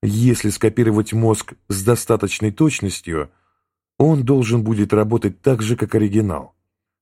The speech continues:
Но прямое подсоединение одной психики к другой требует лучшего понимания того, как порождаются мысли, какая информация используется на выходе,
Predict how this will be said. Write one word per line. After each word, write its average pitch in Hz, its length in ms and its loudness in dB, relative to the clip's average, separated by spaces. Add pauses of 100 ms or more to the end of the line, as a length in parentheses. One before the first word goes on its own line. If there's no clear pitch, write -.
Но 110 320 4
прямое 107 460 2
подсоединение 107 800 0
одной 101 280 -2
психики 101 480 -6
к 104 80 -4
другой 110 540 0 (280)
требует 131 560 2
лучшего 120 480 0
понимания 92 560 -2
того, 104 500 0 (420)
как 135 280 0
порождаются 95 680 0
мысли, 85 440 -6 (180)
какая 135 600 2
информация 123 680 0
используется 117 720 -2
на 135 120 2
выходе, 73 540 -4